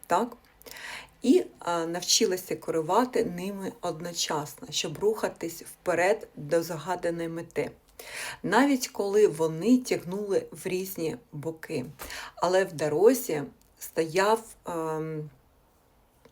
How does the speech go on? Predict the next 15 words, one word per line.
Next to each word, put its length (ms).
скринькар, 840
що 300
пропонував, 960
а, 520
заховати 800
її 400
серце 800
і 100
замкру-, 600
замкнути 960
с-, 280
її 400
серце 480
в 60
скрині, 600